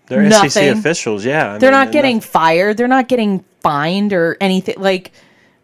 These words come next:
Speaker 2: okay. And they didn't even apologize or say they were wrong. They, like, doubled down on it. So, you know
Speaker 1: Yeah.
Speaker 2: what?
Speaker 1: No, it's
Speaker 2: Karma, man. <laughs>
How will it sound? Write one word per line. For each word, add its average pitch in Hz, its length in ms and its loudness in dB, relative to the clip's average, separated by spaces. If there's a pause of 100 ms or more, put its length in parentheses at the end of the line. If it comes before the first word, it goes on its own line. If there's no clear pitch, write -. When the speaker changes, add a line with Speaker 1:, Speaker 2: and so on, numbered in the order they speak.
(140)
Speaker 2:
okay. 185 640 -2 (200)
And 240 220 4
they 269 140 4
didn't 370 180 2
even 320 180 2
apologize 339 680 0
or 339 80 0
say 359 220 0
they 359 140 0
were 370 160 0
wrong. 294 500 -2 (580)
They, 262 260 -2
like, - 300 0
doubled 294 340 0
down 320 320 -2
on 143 180 -2
it. 85 180 -8 (120)
So, 233 460 -2
you 254 140 -2
know 262 140 2
Speaker 1:
Yeah. 269 180 4
Speaker 2:
what? - 80 -6 (800)
Speaker 1:
No, 107 500 -6
it's 110 400 -12
Speaker 2:
Karma, 214 380 2
man. 175 320 0 (560)
<laughs> 285 300 2